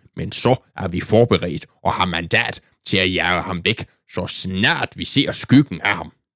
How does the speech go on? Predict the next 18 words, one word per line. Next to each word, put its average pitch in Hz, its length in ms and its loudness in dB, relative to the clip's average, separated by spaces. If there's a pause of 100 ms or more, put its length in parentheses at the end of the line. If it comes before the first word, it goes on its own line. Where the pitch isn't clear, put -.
(360)
Han 92 200 -2
skal - 320 -8
ikke 113 220 0
sætte 90 340 -2
så - 180 -2
meget 95 320 0
som 82 220 -6
en 82 120 -16
tå - 420 0 (120)
inden 110 280 2
for 90 240 -4
byskiltet, 104 640 0 (180)
før 98 180 -2
han 107 240 0 (180)
får 92 180 -4
krabasken - 760 -2
at 85 100 -2
føle. 92 420 2